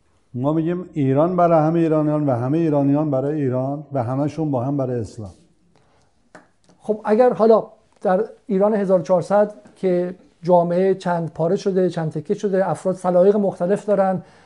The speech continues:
Speaker 2: همه نگاهشون به اسلام اون شکل نیست که شما میگید، جوون‌ها یک جوریان، شهری‌ها یک جوریان، سنتی‌ها، مدرن‌ها. بخوام ساده بگیم، آیا ایران نب-، چون مثلاً کسی مثل حاج قاسم سلیمانی میگفت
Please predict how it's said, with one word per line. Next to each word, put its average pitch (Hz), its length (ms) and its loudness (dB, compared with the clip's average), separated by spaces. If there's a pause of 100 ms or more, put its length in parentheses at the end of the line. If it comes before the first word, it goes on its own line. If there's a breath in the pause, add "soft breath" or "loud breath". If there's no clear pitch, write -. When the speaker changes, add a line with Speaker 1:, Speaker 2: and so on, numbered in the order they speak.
(120 soft breath)
Speaker 2:
همه 226 440 8
نگاهشون 196 520 2
به 202 120 2
اسلام 196 500 0 (100)
اون 175 120 -6
شکل 202 260 0
نیست 208 120 -4
که 220 60 -4
شما 196 220 -4
میگید، 190 460 -2 (540 soft breath)
جوون‌ها 180 480 2
یک 196 160 2
جوریان، 196 520 2
شهری‌ها 170 540 0
یک 180 180 0
جوریان، 185 500 -2
سنتی‌ها، 170 720 0
مدرن‌ها. 175 720 -2 (1200 soft breath)
بخوام 294 180 -2
ساده 240 280 4
بگیم، 214 340 0
آیا 277 180 4 (680)
ایران 240 340 2
نب-، 277 140 -4
چون 277 240 -4 (160)
مثلاً 262 240 0
کسی 277 180 -4
مثل 254 160 -2
حاج 208 240 2
قاسم 240 320 0
سلیمانی 220 440 0
میگفت 240 320 0